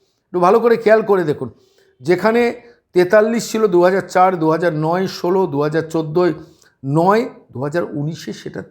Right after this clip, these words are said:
তিনে এসে দাঁড়িয়েছে। আর ঠিক এই ক্রাইসিসের মধ্যে দাঁড়িয়ে সিপিএম এবং সিপিএম এখন চেষ্টা করছে যদি প্রতীকটা বাঁচানো যায়, সেটাই মিস্টার বি-, এ, মিস্টার বালান যথার্থভাবে বলেছেন। আমি আজকে এখানে আরও কয়েকটা তথ্য দেবো। ধরুন,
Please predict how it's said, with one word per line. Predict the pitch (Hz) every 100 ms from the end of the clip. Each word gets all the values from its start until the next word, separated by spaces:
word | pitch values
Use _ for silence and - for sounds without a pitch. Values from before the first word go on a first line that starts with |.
| _
তিনে | 156 156
এসে | 151 151
দাঁড়িয়েছে। | 131 127 120 - - _ _
আর | 196
ঠিক | - 285
এই | 262 269
ক্রাইসিসের | 262 254 - 254 285
মধ্যে | 220 208 190
দাঁড়িয়ে | 151 117 117 123 _ _ _ _ _ _ _ _
সিপিএম | - 190 220 202
এবং | 196 180 180 214 -
সিপিএম | 165 160 185
এখন | - 160
চেষ্টা | - 151 - -
করছে | - 151 - 135
যদি | 135 147
প্রতীকটা | 147 135 127 156 156 135
বাঁচানো | 120 120 135 123
যায়, | 113 - _ _ _ -
সেটাই | 135 165
মিস্টার | 175 156 156
বি-, | 147 110 139 135 143
এ, | 131 113 - _ _ _ 107 104 156
মিস্টার | 143 160
বালান | 123 135 160 131
যথার্থভাবে | 127 131 175 170 151 127 123
বলেছেন। | 110 113 107 - _ _ _ _ _
আমি | 214 262
আজকে | 220 - 294 269 339
এখানে | - -
আরও | 208 247
কয়েকটা | 269 - 262
তথ্য | - 160 - 120
দেবো। | 120 151
ধরুন, | 233